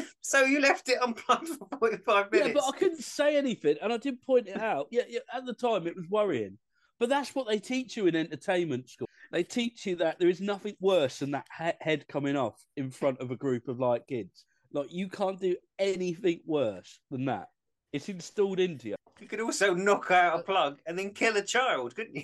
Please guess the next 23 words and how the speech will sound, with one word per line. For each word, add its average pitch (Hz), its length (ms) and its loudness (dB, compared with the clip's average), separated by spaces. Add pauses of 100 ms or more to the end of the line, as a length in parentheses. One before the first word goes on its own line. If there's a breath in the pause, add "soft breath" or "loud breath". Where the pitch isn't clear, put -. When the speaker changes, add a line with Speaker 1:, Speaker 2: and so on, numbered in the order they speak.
Speaker 2:
Yeah, 277 140 4 (160)
yeah, 262 160 4
but 240 160 0
I 247 240 2
also 254 340 2
thought, 196 300 -6
"God, 190 320 -4
like, 175 200 -2 (120)
if 254 180 -8
that 214 160 0
is 202 180 -6
the 185 80 -10
case, 113 520 -6 (120)
then 170 160 -2
the 170 80 -2
plug 185 300 0 (120)
wouldn't 180 380 0
just - 240 -16
be 170 100 -12
hanging 156 300 -2
on 151 140 0
the 151 60 0
wall." 151 320 0